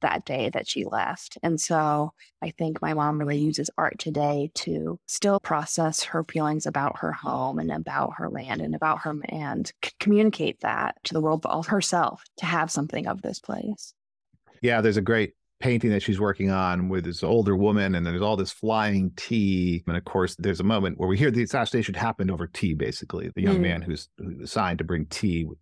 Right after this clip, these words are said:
Speaker 2: was the assassin. You have s-, amazing archival footage. There's so much of it. It's so varied. One of the ones I think is just so surprising,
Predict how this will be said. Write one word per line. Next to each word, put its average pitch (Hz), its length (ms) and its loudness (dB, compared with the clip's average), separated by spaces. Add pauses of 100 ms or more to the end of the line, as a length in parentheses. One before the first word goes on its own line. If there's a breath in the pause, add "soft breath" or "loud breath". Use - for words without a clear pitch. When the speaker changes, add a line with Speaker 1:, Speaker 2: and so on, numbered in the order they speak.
Speaker 2:
was 80 180 -10
the 82 100 -8
assassin. 76 580 -4 (180)
You 156 220 6
have 151 220 4
s-, - 120 -6 (140)
amazing 117 420 4
archival 104 500 0
footage. 95 480 0
There's 147 280 2
so 180 180 4
much 143 260 2
of 123 120 0
it. 120 160 6
It's 82 160 -4
so 131 160 4
varied. 104 580 2 (140)
One 135 320 2
of 151 60 4
the 147 60 6
ones 139 160 4
I 131 100 4
think 120 220 2
is 101 200 2
just - 260 -2
so 143 180 2
surprising, 104 800 0